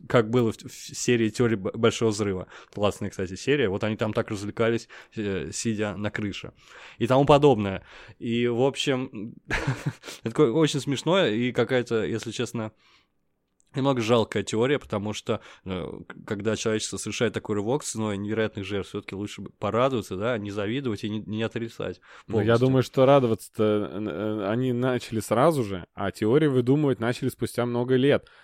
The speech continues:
Speaker 2: А, дело в том, что я не думаю, что кто-то сразу же смотрел, так, высадка на Луне, <laughs> это bullshit. Ну, в
Speaker 1: Это
Speaker 2: общем-то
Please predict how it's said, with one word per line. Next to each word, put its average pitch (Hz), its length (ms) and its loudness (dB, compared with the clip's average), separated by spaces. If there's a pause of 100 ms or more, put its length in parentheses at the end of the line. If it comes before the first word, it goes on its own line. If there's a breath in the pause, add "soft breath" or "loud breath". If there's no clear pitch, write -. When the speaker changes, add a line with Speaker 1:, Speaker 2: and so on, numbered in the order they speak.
(140 soft breath)
Speaker 2:
А, 95 180 -2
дело 117 160 4
в - 40 -12
том, 131 120 2
что 120 400 6
я 107 140 2
не 127 80 2
думаю, 151 160 6
что 120 120 0
кто-то 107 240 -2
сразу 110 380 4
же 87 140 -8
смотрел, 110 520 2 (120)
так, 98 220 0
высадка 117 380 0
на 117 100 2
Луне, 123 380 2 (120)
<laughs> - 120 -20
это 135 120 2
bullshit. 104 560 2
Ну, 117 280 2
в 107 120 -2
Speaker 1:
Это - 20 6
Speaker 2:
общем-то 104 540 2